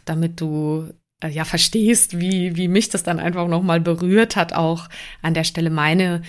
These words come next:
äh, Erinnerung da zu teilen oder meine Erfahrung zu teilen. Er hat die Erfahrung gemacht,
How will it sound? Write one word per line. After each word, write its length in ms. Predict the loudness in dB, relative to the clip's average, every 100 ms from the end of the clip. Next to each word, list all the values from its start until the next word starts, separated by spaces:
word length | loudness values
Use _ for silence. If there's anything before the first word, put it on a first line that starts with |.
| -14 -18 -20 -8
äh, 100 | -4
Erinnerung 680 | -2 0 2 2 2 2 0
da 180 | -2 0
zu 160 | -2
teilen 480 | -2 -6 -4 -2 -4
oder 180 | -4 -6
meine 600 | -6 -8 -6 -2 0 0
Erfahrung 520 | -2 -6 -8 -6 -6
zu 160 | -4 -6
teilen. 460 | -6 -6 -6 -6
Er 240 | 0 0 0
hat 140 | -4
die 80 | -6
Erfahrung 520 | -6 -4 -2 0 0
gemacht, 360 | 2 2 -2